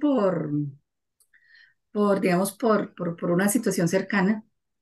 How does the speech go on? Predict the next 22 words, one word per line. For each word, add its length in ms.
Eh, 1080
y 480
pensé, 800
digamos, 300
pensé 360
que 120
i-, 540
iba 440
solo 260
a 40
aprender. 560
Cuando 240
menos 240
pensé, 360
estaba 380
vinculada 580
al 120
trabajo 680
de 100
V 140
I 120
H 720